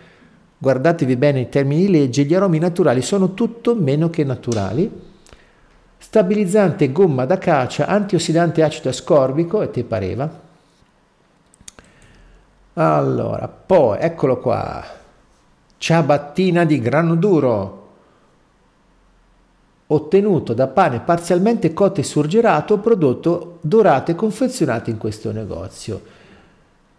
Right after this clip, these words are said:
Ingredienti: semola rimacinata di grano duro trenta per cento, farina di grano tenero ze-, farina di grano tenero tipo zero, acqua, sale, farine,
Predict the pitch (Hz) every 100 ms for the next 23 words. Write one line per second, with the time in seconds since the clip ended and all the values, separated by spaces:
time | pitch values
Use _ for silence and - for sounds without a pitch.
0 | _ 208 220 185 165 143 117 127 - 247
1 | 233 156 143 143 151 - 185 170 131 131
2 | 147 156 156 113 - 143 123 131 196 185
3 | 233 233 226 208 - 214 196 139 131 127
4 | 117 165 123 107 104 135 131 151 - -
5 | - - - - _ - 135 156 131 127
6 | 127 107 127 101 107 147 139 226 190 139
7 | 139 170 - - 127 - 196 131 - 151
8 | 185 214 233 254